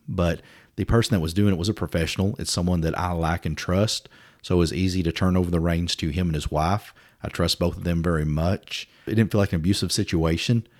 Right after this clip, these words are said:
Now, while you were doing that, K B, who got done with her paddling Christine, came over and sat on me, and she was saying, you know, "This is hot. What are you thinking about it?" I said, "It's neat to watch somebody take the lead on her,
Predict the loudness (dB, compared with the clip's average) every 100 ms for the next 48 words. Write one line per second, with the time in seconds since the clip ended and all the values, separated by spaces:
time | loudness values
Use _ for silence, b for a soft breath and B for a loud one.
0 | b b b 0 2 2 6 6 4 0
1 | 0 2 4 4 4 2 0 0 2 4
2 | 4 4 2 0 0 0 2 2 2 2
3 | 0 0 0 0 -2 -2 -2 2 2 0
4 | -2 -2 -2 0 -2 -4 B B B -6
5 | -2 0 2 0 0 0 0 -2 -4 0
6 | 2 2 0 0 0 -2 -2 0 0 0
7 | -2 -6 -4 -4 -4 -4 -4 -4 -4 0
8 | 0 0 -2 -2 0 -2 -2 -2 0 0
9 | 0 0 0